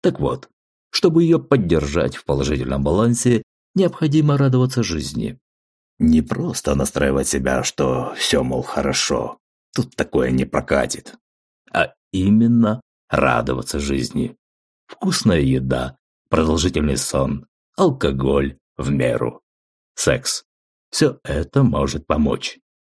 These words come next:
Я так понимаю, что если произойдёт падение в шкале удовольствия, меня снова дебафнет.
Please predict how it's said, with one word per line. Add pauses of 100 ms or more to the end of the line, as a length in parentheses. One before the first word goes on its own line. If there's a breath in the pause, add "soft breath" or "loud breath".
(720)
Я
так
понимаю,
что
если
произойдёт
падение
в
шкале
удовольствия,
меня
снова (260)
дебафнет.